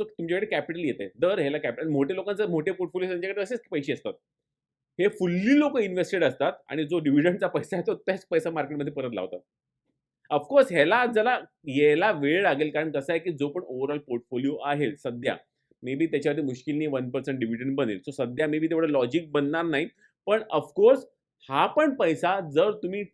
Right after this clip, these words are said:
ट्रेडिंग करत असाल, स्विंग ट्रेडिंग करत असाल, तरी पण तुम्हाला काही ना काही डिव्हिडंडचा पैसा येत राहणार. तो पण आवर्जून मार्केटमध्ये इन्व्हेस्ट करायला सुरू करा. So हा इकडनं पैसा एक येणार, ऑलराईट.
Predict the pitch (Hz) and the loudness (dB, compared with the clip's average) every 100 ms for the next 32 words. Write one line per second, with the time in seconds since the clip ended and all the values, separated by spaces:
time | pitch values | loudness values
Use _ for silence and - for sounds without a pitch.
0 | _ _ 180 170 226 233 175 151 143 135 | _ _ 2 4 4 2 2 2 0 -2
1 | 139 - 175 220 233 202 185 170 147 139 | -2 -2 -2 0 2 4 4 2 2 0
2 | 139 135 160 _ 151 175 208 208 175 175 | 0 0 -2 _ -4 -2 -4 -6 -4 -6
3 | 185 165 175 196 240 254 196 170 170 175 | -6 -8 -6 -4 -2 -2 -2 -6 -4 -4
4 | 170 139 135 139 113 131 143 123 147 170 | -6 -6 -6 -8 -6 -6 -6 -6 -8 -10
5 | _ _ _ - 202 175 208 262 - 123 | _ _ _ 2 4 4 0 -4 -4 -2
6 | 139 185 302 226 262 196 147 135 135 135 | 0 4 2 2 0 0 -2 -4 -8 -6
7 | 143 110 117 - 110 110 123 110 95 95 | -6 -6 -6 -6 -6 -6 -8 -8 -8 -10
8 | 90 _ _ _ _ _ _ _ _ _ | -12 _ _ _ _ _ _ _ _ _
9 | _ _ _ _ _ _ _ _ _ _ | _ _ _ _ _ _ _ _ _ _
10 | _ - 180 214 262 254 214 202 160 135 | _ 0 4 6 6 6 0 0 -2 -2
11 | 117 98 92 - _ _ _ 117 175 214 | -4 -4 -8 -14 _ _ _ -6 -4 -6